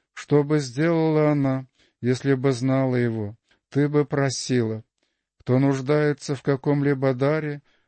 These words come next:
пусть просит у него. И далее Господь открывает нам всю тайну молитвы, всю тайну общения нашего с Богом. Те, кто однажды узнал Христа,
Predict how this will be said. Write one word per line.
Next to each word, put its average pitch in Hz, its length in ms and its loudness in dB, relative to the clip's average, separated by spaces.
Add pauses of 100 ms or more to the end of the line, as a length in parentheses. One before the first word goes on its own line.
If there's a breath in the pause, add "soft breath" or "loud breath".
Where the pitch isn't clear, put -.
(120)
пусть 135 280 -4
просит 151 680 0
у 135 60 -2
него. 113 460 -2 (580)
И 123 120 2
далее 147 420 2
Господь 147 540 -4
открывает 143 680 0
нам 139 220 0
всю 135 220 -4
тайну 143 420 0
молитвы, 131 680 -4 (320)
всю 135 220 0
тайну 151 440 2
общения 156 560 -2
нашего 135 460 -2
с 123 80 -4
Богом. 110 460 -6 (600)
Те, 139 140 4
кто 151 240 2
однажды 151 540 -2
узнал 143 400 0
Христа, 147 580 -4